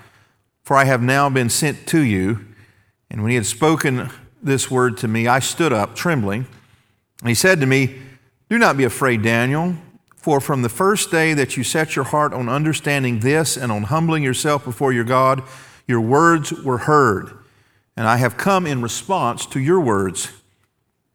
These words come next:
The prince of the kingdom of Persia was withstanding me for twenty-one days.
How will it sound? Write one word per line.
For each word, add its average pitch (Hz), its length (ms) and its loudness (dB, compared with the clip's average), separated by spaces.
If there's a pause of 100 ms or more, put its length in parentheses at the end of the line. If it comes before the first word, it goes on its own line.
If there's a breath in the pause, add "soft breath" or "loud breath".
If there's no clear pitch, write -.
(500)
The 120 120 -8
prince 175 480 0
of 143 80 -12
the 117 80 -4
kingdom 170 360 0
of 113 140 -4
Persia 156 340 2
was 113 220 0
withstanding 143 720 -2
me 135 140 0
for 113 240 -6 (200 loud breath)
twenty-one 160 500 -2
days. 143 480 -4